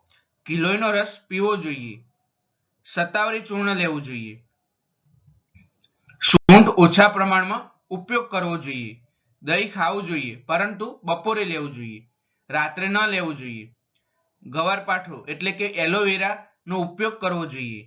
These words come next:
મીઠી લસ્સી પીવી જોઈએ. ઘઉંની લાપસી બનાવીને લેવી જોઈએ. બ્રાહ્મીનો રસ લેવો જોઈએ. અશ્વગંધા લેવો જોઈએ. સર્પગંધા આયુર્વેદ મુજબ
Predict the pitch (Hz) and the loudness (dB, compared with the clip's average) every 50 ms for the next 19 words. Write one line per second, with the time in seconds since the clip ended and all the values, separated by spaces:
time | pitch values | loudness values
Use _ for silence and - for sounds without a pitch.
0 | _ _ _ _ _ _ - 135 160 156 156 - - 220 214 196 185 180 - - | _ _ _ _ _ _ -8 -6 -6 -6 -6 -6 -4 -2 -2 -2 -2 -4 -6 -8
1 | 220 220 185 202 185 180 175 165 143 131 131 123 117 110 107 104 - _ _ _ | -8 -6 -4 -4 -2 -2 -2 -2 -4 -6 -8 -10 -10 -12 -14 -16 -20 _ _ _
2 | _ _ _ _ _ _ _ _ _ _ _ _ _ _ - 143 143 147 170 160 | _ _ _ _ _ _ _ _ _ _ _ _ _ _ -16 -12 -6 -4 -2 -2
3 | 160 170 180 196 202 214 226 - - _ - 139 156 160 160 - - - 220 202 | 0 0 0 0 -2 -2 -4 -10 -16 _ -8 -6 -6 -6 -6 -8 -12 -10 -6 -4
4 | 190 180 175 185 190 185 180 185 208 247 - - _ - 135 156 180 190 196 220 | -4 -2 -2 -2 -4 -4 -4 -6 -8 -10 -12 -18 _ -10 -6 -4 -4 -2 -2 -4
5 | 208 170 165 151 135 120 117 110 101 - - _ _ _ _ _ _ _ _ _ | -6 -6 -6 -8 -8 -8 -10 -12 -16 -18 -20 _ _ _ _ _ _ _ _ _
6 | _ _ _ _ _ - - _ _ _ _ _ _ _ - - - _ _ - | _ _ _ _ _ -20 -20 _ _ _ _ _ _ _ -20 -20 -20 _ _ -20
7 | - - - - - - 160 160 160 165 170 185 208 226 233 214 196 185 175 170 | -20 -20 -20 2 8 10 12 12 12 12 10 10 10 12 10 10 10 8 6 6
8 | 170 190 208 208 - - 185 185 180 175 170 156 143 139 131 120 117 113 107 113 | 6 6 4 4 0 -4 -4 -4 -2 -2 -2 -4 -6 -8 -8 -8 -10 -10 -12 -16
9 | _ _ _ _ _ _ _ 165 170 - - 202 214 208 202 202 196 196 196 190 | _ _ _ _ _ _ _ -10 -8 -6 -4 -2 0 0 0 0 0 0 -2 -2
10 | 175 175 170 156 147 143 135 127 117 113 107 110 _ _ _ _ _ _ _ - | -2 -4 -6 -6 -8 -10 -10 -12 -12 -12 -14 -16 _ _ _ _ _ _ _ -18
11 | - - 175 180 185 180 185 208 175 196 190 185 190 208 202 185 - - - - | -8 -4 -2 -2 -2 -4 -6 -6 -4 -4 -2 -2 -2 -2 -2 -2 -4 -6 -4 -2
12 | 165 175 175 180 196 202 185 175 175 175 156 185 196 196 196 | -2 -2 -2 -2 -4 -6 -4 -4 -6 -4 -4 -4 -4 -4 -6